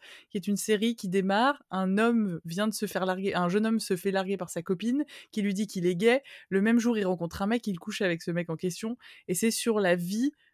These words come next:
de ce mec-là, qui, en plus, le même jour, sa mère tente de se suicider. Donc ça commence fort,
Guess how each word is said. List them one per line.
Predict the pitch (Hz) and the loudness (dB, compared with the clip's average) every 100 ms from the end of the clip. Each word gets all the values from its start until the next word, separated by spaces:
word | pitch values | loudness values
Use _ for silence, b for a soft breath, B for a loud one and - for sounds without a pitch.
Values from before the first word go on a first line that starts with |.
| - | -2
de | 185 | 0
ce | 202 220 | 0 0
mec-là, | 202 - 202 220 262 | -2 0 2 4 2
qui, | - 208 | -2 -2
en | 214 233 | 4 4
plus, | - 262 311 - | 4 2 2 -2
le | - 202 | 0 2
même | 202 208 | 2 0
jour, | 208 277 | 0 0
sa | - 214 196 | 0 2 2
mère | 196 233 269 - - | 4 4 2 -2 -4
tente | 247 262 | 2 2
de | 220 | 2
se | 208 208 | -2 -8
suicider. | - 233 220 190 175 _ _ _ _ _ _ - 202 | -6 -6 -2 -4 -4 _ _ _ _ _ _ -8 -4
Donc | 175 | 0
ça | 185 | 0
commence | 175 170 175 175 - b b | 0 0 0 -2 -8 b b
fort, | - 190 196 240 | 0 8 8 8